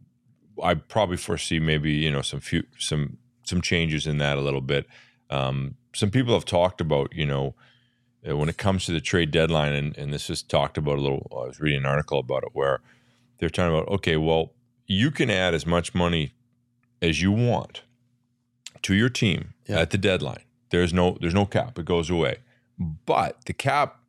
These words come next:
Speaker 1: comes back in when you put your roster together on the ice. It has to be under a certain amount.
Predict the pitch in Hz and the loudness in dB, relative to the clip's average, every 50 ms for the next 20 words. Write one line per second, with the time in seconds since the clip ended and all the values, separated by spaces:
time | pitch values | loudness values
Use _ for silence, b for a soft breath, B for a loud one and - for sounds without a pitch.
0 | _ _ _ _ _ _ - - 113 101 92 78 - - 101 92 87 - - 135 | _ _ _ _ _ _ -6 0 2 2 2 2 2 0 2 2 2 2 2 2
1 | 139 113 95 92 92 - 95 92 87 85 85 92 104 98 - - 117 107 - - | 2 2 2 0 -2 -2 -2 -2 0 0 2 2 2 0 0 0 -2 -2 0 2
2 | 101 95 85 80 82 80 85 95 98 - - 98 90 80 80 78 85 82 80 85 | 2 2 2 4 2 2 2 2 0 -2 -2 -4 -4 -2 0 0 2 2 2 2
3 | 82 80 80 80 78 76 67 64 - - - _ _ _ - 92 85 78 90 95 | 0 0 0 0 -2 -4 -4 -6 -10 -16 -20 _ _ _ -4 -4 -4 0 2 2
4 | 92 90 - - 107 92 85 90 85 82 85 82 80 80 78 - - 90 85 85 | 2 2 2 0 -4 -2 0 0 0 0 0 0 0 0 0 -2 2 2 2 2
5 | 85 85 80 80 78 76 62 - | 2 2 2 2 2 2 0 -4